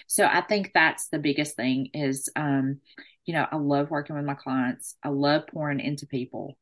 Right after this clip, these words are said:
That's, I think that's what makes me, um, valuable, is I love to pour into my people. And, you know, and I know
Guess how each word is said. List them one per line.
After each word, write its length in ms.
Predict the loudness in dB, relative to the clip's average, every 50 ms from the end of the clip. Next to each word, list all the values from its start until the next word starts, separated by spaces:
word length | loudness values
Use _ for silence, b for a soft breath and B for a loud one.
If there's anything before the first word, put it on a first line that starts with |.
| _ _
That's, 640 | -2 0 0 0 -2 -2 -2 0 0 0 0 -2 -6 _
I 120 | -10 -8
think 240 | -4 -4 -4 -2 0
that's 340 | -2 -2 -2 -2 -8 -8 -4
what 240 | -2 -2 -2 -2 -4
makes 320 | -4 -4 -4 -6 -8 -6
me, 400 | -4 -4 -2 -2 -2 -4 -4 -6 _ _ b b b b b b b b b b b b _ _ _ _ _ _ _ _ _
um, 500 | -4 -4 -4 -4 -4 -4 -6 -6 -8 -12 -18 _ _ _ _ _ _ _ _ _ _ _ _ _ _ _ _ _
valuable, 720 | 2 2 4 4 4 4 4 2 0 -2 -6 -6 -8 -10 _ _ _ _ _
is 260 | 2 2 2 2 -2 -4 -4
I 80 | -4
love 340 | -2 0 2 4 2 2 2
to 80 | -2 -8
pour 220 | -6 _ -2 -2 -2
into 160 | -2 -4 -6 -8
my 100 | -12 -10
people. 540 | -8 -8 -8 -8 -8 -10 -10 -8 -10 -12 _ _ _ _ _ -4
And, 520 | -2 0 2 4 4 4 4 2 0 -2 -4 -8 b b b b b _ _ _ -8
you 120 | -4 -2 -2
know, 160 | -2 -2 -2
and 140 | -2 0 2
I 80 | 2 2
know 580 | 2 2 2 2 2 2 2 2 2 0 -2